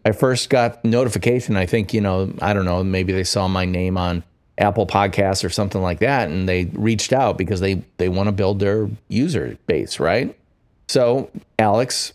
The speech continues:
again, reached out via kind of a mass mailing. I didn't have a, a one-on-one conversation with him, but,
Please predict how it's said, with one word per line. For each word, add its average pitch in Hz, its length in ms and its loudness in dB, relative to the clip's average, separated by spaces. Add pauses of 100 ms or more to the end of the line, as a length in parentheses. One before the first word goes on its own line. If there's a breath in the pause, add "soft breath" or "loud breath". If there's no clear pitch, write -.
again, 101 600 0
reached 104 340 0
out 95 320 2
via 90 580 0 (100)
kind 104 200 0
of 82 100 -2
a 85 40 0
mass 92 360 -2
mailing. 98 460 0
I 85 80 -2
didn't 90 220 -2
have 95 160 2
a, 87 260 0
a 82 80 0
one-on-one 92 800 0
conversation 85 760 -2
with 78 180 -6
him, 80 200 -4 (680)
but, 117 420 0